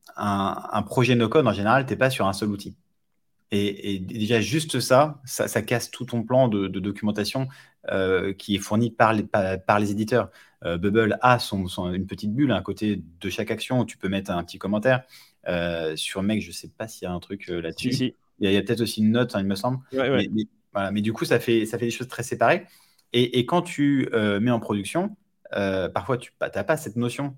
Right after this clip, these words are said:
Speaker 1: de version test et de version de production, comme, euh, typiquement sur Make où t'es tout de suite en production. Euh, et, et du coup, si un jour tu fais des modifications sur à la fois, euh, à ton Airtable et après Make, et que tu veux noter que t'as fait aujourd'hui une grosse modification qui touche les deux,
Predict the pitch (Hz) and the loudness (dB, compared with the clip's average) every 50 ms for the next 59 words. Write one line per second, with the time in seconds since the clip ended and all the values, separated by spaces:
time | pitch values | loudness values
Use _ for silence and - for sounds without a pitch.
0 | _ - 87 95 98 95 92 104 98 - - 104 95 - 113 113 - - 85 82 | _ -8 -4 -2 -2 0 0 0 -2 -2 -6 -8 -6 -6 -6 -8 -8 -14 -14 -10
1 | 85 85 - - 90 90 - - 78 78 - - - - - _ - 92 87 85 | -10 -10 -10 -10 -14 -14 -14 -14 -14 -14 -12 -12 -14 -14 -14 _ -8 -8 -6 -6
2 | 82 78 78 78 - - - 98 95 98 104 101 98 - - - 90 104 104 101 | -6 -8 -10 -12 -14 -16 -14 -14 -10 -4 -4 -4 -4 -4 -6 -4 -4 -4 -4 -6
3 | - - - - - - - 104 - - - - 87 - - - 82 - - 135 | -8 -16 -20 -20 -20 -16 -14 -14 -12 -12 -10 -10 -10 -10 -10 -12 -12 -8 -8 -8
4 | 151 - _ _ _ _ _ _ _ - - - _ _ - 107 104 98 98 98 | -10 -10 _ _ _ _ _ _ _ -20 -20 -20 _ _ 0 2 4 4 4 2
5 | 90 - - - 117 117 113 113 113 104 113 117 117 - 165 202 214 202 - _ | 0 -2 -2 0 0 0 0 0 -2 -2 -2 -4 -2 -2 -2 -2 -2 -4 -10 _
6 | _ _ _ - - - - - 151 143 135 131 131 135 151 143 - - - 117 | _ _ _ -10 -8 -8 -4 0 2 4 4 4 4 2 0 -2 -4 -4 -2 0
7 | 107 107 120 123 117 - 135 120 - - 135 135 131 - - 110 101 95 - 120 | 2 2 2 0 0 -2 -2 -2 -2 -2 -4 -4 -4 -6 -4 -2 -2 0 0 2
8 | 123 120 117 - - 131 127 123 120 - - _ _ _ _ - - 92 92 90 | 2 2 0 0 0 2 2 2 2 -2 -10 _ _ _ _ -8 -6 -4 -2 -2
9 | 90 90 90 90 87 85 87 82 - 95 90 - - _ - 82 95 - - 120 | -2 -2 -2 -4 -4 -4 -6 -8 -8 -10 -10 -12 -14 _ -8 -8 -6 -2 -2 -2
10 | 117 - - 120 123 127 127 127 120 101 98 101 101 101 - - 104 107 131 170 | -2 0 0 2 4 4 4 4 2 2 2 0 0 0 -2 -4 -2 0 0 0
11 | 180 - 101 90 - _ _ _ _ _ _ - _ - 110 107 - - 107 107 | 0 -2 -6 -8 -8 _ _ _ _ _ _ -10 _ -4 -4 -4 -4 -4 -2 0
12 | 110 113 120 131 131 131 143 139 131 - 107 - - 113 107 107 117 123 113 123 | 2 2 2 2 0 0 -2 -2 0 0 -2 -2 0 -2 -2 0 0 0 0 0
13 | 127 110 101 95 110 139 135 - 123 117 113 - - 117 - - 127 123 123 - | 0 0 0 0 0 -2 0 -2 -4 -4 -4 -4 -6 -6 -4 -4 -6 -8 -8 -10
14 | - - 107 - - 101 92 87 101 127 175 - - | -14 -14 -14 -8 -6 -6 -6 -2 0 -2 -2 -2 -4